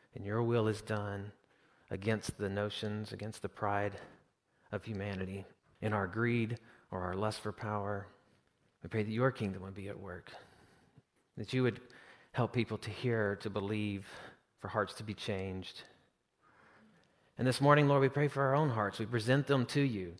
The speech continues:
You know all things. You know what each person is carrying in their heart and mind. And we want to lay those things before you. You know what pain or stress,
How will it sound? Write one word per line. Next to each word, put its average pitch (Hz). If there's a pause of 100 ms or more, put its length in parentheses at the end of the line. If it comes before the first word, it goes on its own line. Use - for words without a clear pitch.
You 131
know 139
all 143
things. 147
You 131
know 131
what 117
each 151
person 143
is 104
carrying 110
in 120
their 117
heart 113
and 104
mind. 95 (360)
And -
we 143
want 143
to 123
lay 120
those 117
things 117
before 117
you. 87 (840)
You 117
know 120
what 113 (680)
pain 117
or 101
stress, -